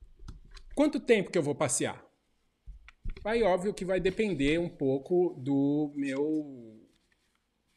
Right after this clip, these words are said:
do, da minha possibilidade e do meu filhote também, da idade desse filhote e também do lugar. Quando o lugar for mais calmo, mais amplo, mais natureza, né,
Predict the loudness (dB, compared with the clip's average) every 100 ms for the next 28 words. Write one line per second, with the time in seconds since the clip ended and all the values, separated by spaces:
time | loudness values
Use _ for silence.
0 | _ _ _ _ _ _ _ -18 -10 -8
1 | -4 -2 0 -2 -4 -6 -4 -4 -4 -4
2 | -4 -4 -6 -6 -2 -2 -2 -2 -2 -2
3 | -6 -4 -4 -4 -6 -6 -6 -8 -8 -12
4 | -14 -12 -8 -8 -8 -10 -8 -6 -4 -4
5 | -6 -6 -8 -12 _ -20 _ _ 0 2
6 | 0 -2 -2 -4 -2 -2 -2 -4 -4 -2
7 | -2 -4 -8 -10 -8 -8 -8 -4 -2 -2
8 | -4 -6 -6 -6 -8 -10 -10 -12 -10 -6
9 | -4 -4 -6 -10 -10 -8 -10